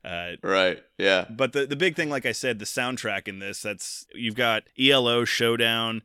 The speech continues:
Speaker 1: Disco Inferno, and then music of the time. You have Superman by Goldfinger playing in it. Uh,
Speaker 2: Mm-hmm, mm-hmm.
Speaker 1: it's one of those I've rewatched in later years, and just, uh,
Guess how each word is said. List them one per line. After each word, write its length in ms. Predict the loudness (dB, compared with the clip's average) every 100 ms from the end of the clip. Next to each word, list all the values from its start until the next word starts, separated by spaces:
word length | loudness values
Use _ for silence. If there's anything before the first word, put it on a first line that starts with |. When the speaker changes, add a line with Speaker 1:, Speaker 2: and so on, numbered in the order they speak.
| -6
Speaker 1:
Disco 380 | -6 -4 -4 -4
Inferno, 760 | -4 -6 -4 -4 -4 -4 -6 -6
and 160 | -6 -4
then 240 | -6 -4
music 360 | -2 -2 -2 -4
of 100 | -6
the 80 |
time. 420 | -10 -6 -4 -2 -4
You 100 | -6
have 180 | -6
Superman 680 | -6 -6 -6 -6 -4 -4 -4
by 140 | -6 -6
Goldfinger 600 | -6 -8 -8 -10 -8 -10
playing 340 | -8 -8 -8
in 120 | -8
it. 140 | -10 -12 -8
Uh, 40 | -6
Speaker 2:
Mm-hmm, 380 | -6 -6 -8 -10 -12 -10
mm-hmm. 160 | -8 -4
Speaker 1:
it's 160 | -4 -4
one 140 | -4
of 60 | -2
those 200 | -2 -2
I've 160 | -4
rewatched 540 | -2 -2 -2 -4 -4 -8
in 140 | -8
later 240 | -6 -6 -6
years, 400 | -6 -6 -8 -10
and 120 | -10
just, 280 | -10 -12 -14 -8
uh, 360 | -4 -4 -6